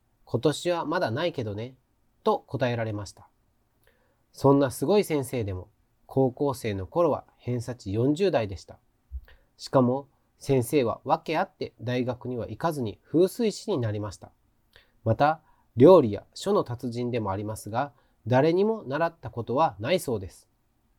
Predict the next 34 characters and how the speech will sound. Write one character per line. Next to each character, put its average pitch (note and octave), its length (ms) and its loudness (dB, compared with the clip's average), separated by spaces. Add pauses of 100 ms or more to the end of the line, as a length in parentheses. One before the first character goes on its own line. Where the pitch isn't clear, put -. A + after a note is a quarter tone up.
(640)
本 D3+ 280 4
当 F3 200 0
に G#3+ 200 -6
不 - 160 -16
思 D#3 100 -2
議 E3 80 0
な E3 100 -2
先 D#3 200 -4
生 B2 180 -4
で F#2 100 -8
す。 - 160 -20 (1000)
私 C#3 320 4
は F3+ 160 6
南 C#3+ 240 -2
極 D3+ 260 -4
老 C#3+ 140 2
人 G#2+ 240 -4
に C#3 260 -4
受 A2+ 140 -6
験 C#3+ 280 0
勉 D3+ 240 0
強 G#2+ 200 -4
の G2 100 -6
す - 160 -6
べ G#3+ 140 8
て B2+ 120 0
を A2 180 -2
教 - 160 -8
わ A#2+ 80 0
り A#2+ 80 -2
ま A#2+ 120 -4
し - 60 -14
た G#2 120 -8
が、 B2 200 -6